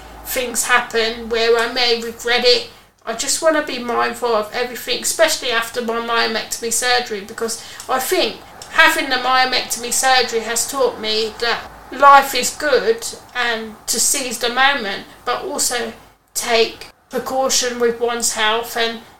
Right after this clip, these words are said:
be mindful of everything. Because yes, in one sense that I think that time may be running out and I want to do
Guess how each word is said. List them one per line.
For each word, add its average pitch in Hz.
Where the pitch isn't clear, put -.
be 247
mindful 233
of -
everything. 233
Because 262
yes, -
in 254
one 277
sense 202
that 240
I 262
think 220
that 220
time 254
may 226
be 226
running 233
out 226
and 220
I 214
want 220
to 220
do 220